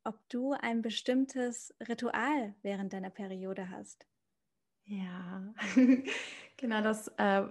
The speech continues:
Speaker 2: da hätte ich jetzt auch total gerne noch mal angeschlossen, auf das, was du grad gesagt hast, dass du sagst, dass, ähm, früher war die Periode etwas, vor der du Angst hattest, dich gefürchtet hattest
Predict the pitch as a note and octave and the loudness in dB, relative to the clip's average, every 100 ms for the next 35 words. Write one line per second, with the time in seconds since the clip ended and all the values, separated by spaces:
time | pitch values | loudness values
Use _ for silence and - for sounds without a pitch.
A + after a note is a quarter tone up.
0 | - - - G#3 - G3 A3+ A#3 G3+ - | -6 -4 -2 -2 -2 -2 -2 -4 -4 -4
1 | F#3 - - - A3+ A3+ A3 G#3+ G3+ G3+ | -4 -6 -12 -4 0 2 2 0 0 -2
2 | G3+ F#3+ - G#3 C4 A#3 - G3 G3 G3+ | -2 -2 2 6 6 6 0 -4 -2 -2
3 | G#3 A3 - F#3+ - G3 G3 - - G3 | 0 -2 -4 -6 -6 -8 -8 -10 -8 -8
4 | - F#3+ - G#3 A#3+ G3+ G3 - F#3 - | -8 -2 2 2 2 -2 -6 -8 -14 -8
5 | F#3+ G3 G3 G3+ - - - F#3+ F#3 F#3+ | -4 -2 -4 -8 -14 -8 -4 -2 -2 -2
6 | - G#3+ G3+ G3+ G3 G3+ - - G3 G3+ | 2 4 4 2 2 0 -4 -10 -4 -2
7 | G3+ G3 - - G3 - G3 F#3 F#3+ - | 0 0 -2 -4 -8 -6 -6 -4 -4 0
8 | G#3 G#3+ G#3+ - F#3+ G3 F#3+ - - - | 2 2 0 -4 -8 -8 -8 -10 -12 -10
9 | - G#3 G#3 G3 - G3 F#3+ F#3+ - | -2 -2 -2 -6 -8 -8 -8 -10 -10